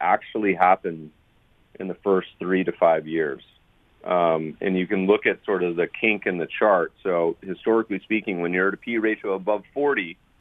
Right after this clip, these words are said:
which is bubble territory, uh, historically the carnage comes soon.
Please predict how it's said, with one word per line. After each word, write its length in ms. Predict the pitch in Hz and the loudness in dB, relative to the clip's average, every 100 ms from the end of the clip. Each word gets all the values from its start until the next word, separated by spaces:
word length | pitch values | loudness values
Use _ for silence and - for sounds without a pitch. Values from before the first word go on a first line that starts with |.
| _ _ _ | _ _ _
which 160 | - 110 | -16 -12
is 160 | 98 - | -14 -14
bubble 380 | 104 104 104 104 | -2 0 0 -2
territory, 720 | 104 117 117 85 82 85 - _ _ _ _ _ | -2 -2 -2 -8 -8 -8 -10 _ _ _ _ _
uh, 320 | 98 95 90 | 0 4 4
historically 600 | 87 101 - 110 107 107 | 0 -6 -4 -2 0 -2
the 100 | 95 | -4
carnage 460 | 92 101 95 90 - | -4 -2 0 -2 -4
comes 260 | - 82 78 - | -4 -4 -6 0
soon. 360 | 107 80 67 | 2 2 -2